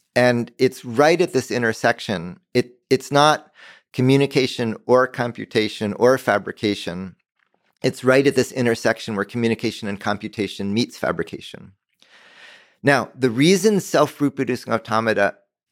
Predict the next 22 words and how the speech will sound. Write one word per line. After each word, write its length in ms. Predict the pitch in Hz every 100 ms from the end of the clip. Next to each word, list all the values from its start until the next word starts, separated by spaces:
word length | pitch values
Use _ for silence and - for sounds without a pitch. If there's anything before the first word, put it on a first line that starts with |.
| -
intellectually 720 | 135 131 113 160 - 160 117
is 100 | 101
so 140 | 104
important, 560 | 104 104 113 - 110 104
'cause 200 | 123 107
this 200 | 135 -
is 240 | 151 123
the 100 | 123
foundation 540 | - 117 107 101 - 95
of 100 | 87
life. 300 | 95 - -
This 160 | 113
is 140 | 120 98
really 240 | 120 117
just 200 | 107 -
understanding 640 | 101 107 - 107 101 101
the 180 | 101 -
essence 340 | 101 - 107
of 100 | 98
how 140 | 101 101
to 160 | 101 - _ _ _ _ _ -
life. 380 | 117 110 -